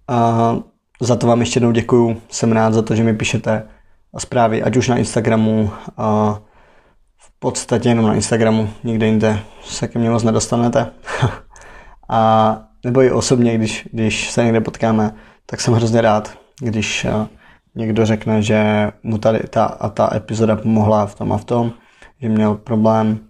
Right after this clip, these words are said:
A slyšel jsem docela dobrý recenze třeba na ten podcast, na tu epizodu, kde, a, rozebírám, jak jsem se učil, a, nebo jak zvýšit svůj počet zhybů.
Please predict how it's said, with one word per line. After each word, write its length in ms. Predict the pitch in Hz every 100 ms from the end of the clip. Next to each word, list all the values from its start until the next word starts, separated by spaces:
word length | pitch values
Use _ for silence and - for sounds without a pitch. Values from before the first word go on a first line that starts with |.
| _ -
A 260 | 107 110 117
slyšel 320 | - 131 -
jsem 180 | 110 120
docela 300 | 117 107 113
dobrý 280 | 110 107 113
recenze 520 | 110 123 110 113 - - - -
třeba 220 | - 123
na 120 | 113
ten 180 | 107 110
podcast, 560 | 104 107 110 107 - -
na 120 | 123
tu 120 | 110 113
epizodu, 340 | 107 120 120
kde, 260 | 113 110 107
a, 160 | 104 110 - 110 107
rozebírám, 540 | 113 117 113 107 107 117 - - - -
jak 100 | 120
jsem 140 | 123
se 80 | 117
učil, 460 | 110 - 117 110 - - -
a, 260 | 110 110
nebo 220 | 117 110
jak 140 | 120 113
zvýšit 300 | 123 - -
svůj 180 | - 113
počet 280 | 107 -
zhybů. 420 | 110 135 131 123